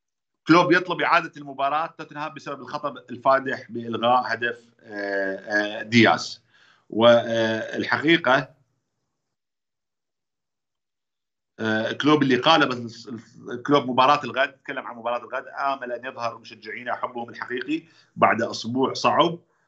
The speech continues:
ونخلق أجواء مميزة. أنا متأكد أنهم سيفعلون في ذلك المباراة على ملعبنا.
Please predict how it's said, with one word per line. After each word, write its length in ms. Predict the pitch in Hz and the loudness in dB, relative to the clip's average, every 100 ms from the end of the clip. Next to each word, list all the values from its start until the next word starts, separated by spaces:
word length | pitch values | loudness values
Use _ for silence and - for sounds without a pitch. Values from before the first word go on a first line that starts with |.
| _ | _
ونخلق 420 | 120 127 127 123 | -2 -2 -2 -4
أجواء 340 | 113 110 120 117 | -4 0 2 2
مميزة. 640 | 113 117 120 107 113 120 | 0 0 0 0 0 0
أنا 200 | 117 113 | 0 -2
متأكد 420 | 107 123 120 117 | -2 -6 -4 -4
أنهم 240 | 110 110 107 | 0 0 0
سيفعلون 460 | 113 101 110 120 | -2 -2 -4 -6
في 100 | 117 | -2
ذلك 300 | 107 117 123 | 0 2 0
المباراة 360 | 120 101 107 101 | -4 2 2 2
على 140 | 101 | 0
ملعبنا. 480 | 98 85 104 143 165 | 0 0 0 -2 -2